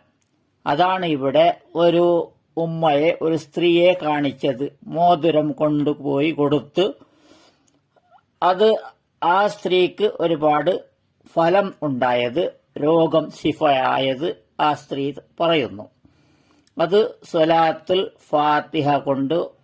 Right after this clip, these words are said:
കിട്ടുന്ന, അദ്ദേഹത്തിന്റെ മജ്‌ലിസ് കൊണ്ട്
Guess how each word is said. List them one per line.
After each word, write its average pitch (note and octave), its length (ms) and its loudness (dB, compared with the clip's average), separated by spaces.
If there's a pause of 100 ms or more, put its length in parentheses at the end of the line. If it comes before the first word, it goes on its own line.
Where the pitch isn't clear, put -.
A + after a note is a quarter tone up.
(260)
കിട്ടുന്ന, C#3+ 680 -2 (840)
അദ്ദേഹത്തിന്റെ F#3 1000 2
മജ്‌ലിസ് F#3 580 2
കൊണ്ട് D#3+ 440 0